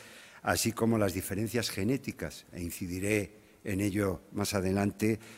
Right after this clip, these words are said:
dentro de cada especie, así como de la variedad de ecosistemas. Yo creo que una buena medida para luchar contra cualquier padem-, pandemia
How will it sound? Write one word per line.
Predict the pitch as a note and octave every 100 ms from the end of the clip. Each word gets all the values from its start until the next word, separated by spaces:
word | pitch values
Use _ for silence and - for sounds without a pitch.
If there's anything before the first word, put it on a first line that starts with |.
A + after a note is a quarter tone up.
| -
dentro | G#2+ G2+ A2+
de | G2+
cada | - G2 F2+
especie, | - G2+ F#2+ - G#2 A2 -
así | F2 F#2
como | - F#2+
de | F2+
la | E2+
variedad | D#2+ D#2 D#2+ F2+
de | F2+
ecosistemas. | - D#2 - - D2 C2 - - - - -
Yo | A#2+
creo | G#2+ A#2 -
que | A#2 G#2 - - - -
una | B2 A#2+ A2+
buena | G2+ A2+ A2 A2 G#2
medida | G2+ F#2 F#2 A2 B2+ G#2+
para | - F2
luchar | E2+ F2 - G#2 - -
contra | F2 D#2 E2
cualquier | E2+ D#2+ G#2 G2
padem-, | G2 F#2 F#2+ G#2+ G2
pandemia | F#2+ F2 G2 G2 G#2+ G2+